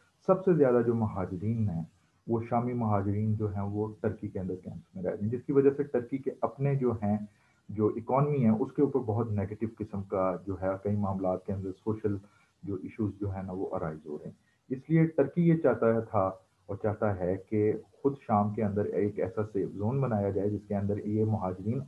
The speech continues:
अपने ही मुल्क के अंदर हैं और उनको support किया जाए। आप जानते हैं कि दो हज़ार पन्द्रह के अंदर रशिया जो है, वो भी इस तमाम मामले के अंदर shriek हो गया। फिर एक वक्त वो आया कि Turkish fighters ने इनका, Russians का एक जहाज गिरा दिया।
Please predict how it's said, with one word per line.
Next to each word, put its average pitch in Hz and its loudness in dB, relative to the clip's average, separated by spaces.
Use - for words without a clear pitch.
अपने 160 6
ही 135 0
मुल्क 113 0
के 113 -2
अंदर 95 -2
हैं - -2
और 113 -4
उनको 113 -4
support 98 -4
किया 85 -4
जाए। 82 -8
आप 143 6
जानते 160 6
हैं 175 6
कि 165 4
दो 151 6
हज़ार 143 6
पन्द्रह 139 2
के 151 2
अंदर 131 2
रशिया 113 2
जो 131 2
है, 127 4
वो 113 2
भी 120 2
इस 110 -4
तमाम 110 4
मामले 110 4
के 113 -4
अंदर 107 2
shriek 107 -2
हो 104 2
गया। 104 0
फिर 104 0
एक 98 0
वक्त 104 -4
वो 113 4
आया 110 8
कि 110 0
Turkish 107 -2
fighters 110 4
ने 110 4
इनका, 95 2
Russians 101 -4
का 107 0
एक 95 -4
जहाज 87 -2
गिरा 107 2
दिया। 101 -2